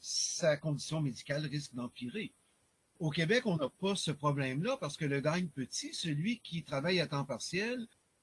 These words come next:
et qui gagne, celui ou celle qui travaille à temps partiel et qui gagne, mettons, dix-huit mille dollars par année, mais si cette personne-là n'a pas un régime d'assurance médicaments fourni par son employeur, bien, cette personne-là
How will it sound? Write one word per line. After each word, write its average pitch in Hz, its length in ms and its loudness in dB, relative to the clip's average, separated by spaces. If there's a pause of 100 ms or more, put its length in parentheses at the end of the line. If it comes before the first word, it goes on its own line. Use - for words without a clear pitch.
et 139 100 0
qui 127 140 -8
gagne, 160 280 6
celui 147 220 2
ou 165 160 4
celle 180 320 0
qui - 80 -14
travaille 139 300 2
à 123 80 0
temps 127 160 -2
partiel 185 500 -2
et 139 80 0
qui - 160 -12
gagne, 143 300 2
mettons, 156 400 -2 (260)
dix-huit 156 380 4
mille 160 200 2
dollars 143 380 2
par 123 200 -4
année, 156 340 -2 (340)
mais 131 100 -2
si - 200 -2
cette 208 240 2
personne-là 175 580 2
n'a 143 220 4
pas 247 260 0
un 214 80 2
régime 170 400 2
d'assurance 147 540 -2
médicaments 135 580 -2 (160)
fourni 147 280 2
par 147 180 -2
son 127 180 -2
employeur, 170 640 -2 (400)
bien, 180 240 2 (100)
cette - 280 -2
personne-là 156 540 2